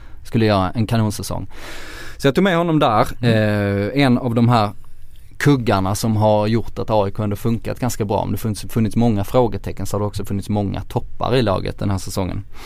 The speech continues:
Speaker 1: På innermittfältet bredvid honom var det ju extremt tajt mellan Gustav Svensson och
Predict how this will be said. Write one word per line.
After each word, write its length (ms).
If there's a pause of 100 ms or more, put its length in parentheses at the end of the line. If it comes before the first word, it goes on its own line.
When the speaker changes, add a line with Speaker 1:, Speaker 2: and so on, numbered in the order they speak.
(920)
Speaker 1:
På 180
innermittfältet 1040
bredvid 520
honom 340
var 160
det 80
ju 100
extremt 920
tajt 320
mellan 220
Gustav 240
Svensson 480
och 160